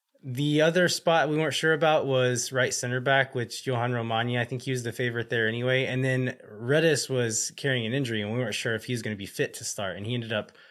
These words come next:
uh, starting and playing about sixty minutes. So, um, yeah, other than that, it was the people we expected to be there. Um, then L A F C's roster, uh, their starting lineup, it was,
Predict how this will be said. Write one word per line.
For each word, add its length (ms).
uh, 200
starting 480
and 100
playing 500
about 320
sixty 320
minutes. 380
So, 300
um, 640
yeah, 300
other 280
than 100
that, 260
it 40
was 320
the 100
people 400
we 140
expected 560
to 100
be 200
there. 360
Um, 460
then 300
L 160
A 120
F 100
C's 640
roster, 680
uh, 240
their 160
starting 320
lineup, 400
it 220
was, 460